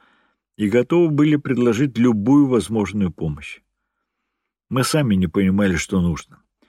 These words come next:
Но на всякий случай просили людей написать, что они наблюдали до Ч П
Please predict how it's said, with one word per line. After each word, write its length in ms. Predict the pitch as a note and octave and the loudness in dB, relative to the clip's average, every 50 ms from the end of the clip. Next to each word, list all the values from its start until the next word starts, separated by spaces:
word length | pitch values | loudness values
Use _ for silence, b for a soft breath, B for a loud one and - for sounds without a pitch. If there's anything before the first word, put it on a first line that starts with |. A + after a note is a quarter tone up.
| _ _ _ _ _ _ - | _ _ _ _ _ _ -4
Но 160 | - C#3+ D3+ | 0 0 2
на 140 | E3 E3+ C#3+ | 2 2 2
всякий 360 | - - G3 F3 D3+ - D3+ | 2 2 0 0 0 -2 -2
случай 380 | - - C#3+ D#3+ D#3 - - | -2 0 0 0 0 0 -2
просили 480 | C#3+ - A#2 A2 G2 - D3+ D#3 C#3+ B2+ | -2 -2 -2 -4 -2 0 0 2 2 2
людей 320 | A2+ G#2+ G2+ G#2 A#2+ B2+ | 0 0 -2 -2 -2 -2
написать, 520 | B2+ B2 G#2+ - G#2+ F2 - - F#2+ F2+ E2+ | -2 -2 -4 -4 -6 -6 -4 -2 -2 -2 -4
что 220 | - - - - | -6 -6 -6 -4
они 220 | A#2 B2 D3 D#3+ D3+ | -2 0 0 0 2
наблюдали 580 | C#3+ B2 G#2 A2+ A2+ G#2+ G2+ A2+ A#2+ A#2 G#2+ | 0 0 0 0 0 2 2 2 2 2 2
до 320 | F#2 F2 E2+ E2+ A2 A2 G#2 | 0 0 0 2 2 2 0
Ч 180 | - - A2 | -2 -6 -8
П 300 | - - - G2 G2 F#2+ | -8 -8 -8 -8 -8 -10